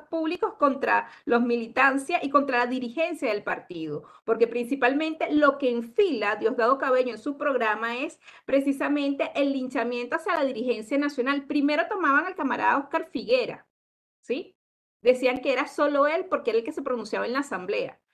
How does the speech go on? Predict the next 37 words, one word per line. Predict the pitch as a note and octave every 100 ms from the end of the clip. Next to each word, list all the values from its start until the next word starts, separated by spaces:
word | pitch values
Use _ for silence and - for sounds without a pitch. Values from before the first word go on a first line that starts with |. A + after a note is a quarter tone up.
| -
pero | B3 B3
ahora | A#3 B3
es | D#4
contra | - F4 D4+ D4 C4
toda | C#4+ D4+
la | F#4
dirigencia | D#4+ B3+ B3 A3+ A#3
del | D4+ C#4
partido | A3+ C4+ D#4+
porque | D#4+ -
sabemos | - B3+ A3+ C4 -
que | B3+
somos, | B3+ A#3 A#3+ C4+ -
saben | A#3+ C4
que | C4+
somos | - F4 D#4
un | A3+ G3+
bloque. | G3 F3 - - - _ -
Entonces | - A3 C#4+
quieren | C#4+ C#4+ D4+
de-, | C#4+ C4+ -
deslegitimarnos | A#3+ C4 C4 C4+ C4+ C4+ B3 A#3 F#3+ F#3+ G#3 C#4+ - _ - -
y | B3+
hacer | A#3 A#3+ B3
entender | C#4+ C4+ C#4+ D4+
que | D4
eso | D4
solamente | D#4 D4 C#4+ D4 C#4 E4
es |
un | E4 D#4 D#4+
sector | C#4 - F4+ D#4
del | A#3 A3+
Partido | G3 G3 F#3+
Comunista, | G#3+ F#3 D#3 E3 F3 F3+
cuando | G#3 G3+
aquí | G3 F#3+
también, | A3+ A#3+ B3 C4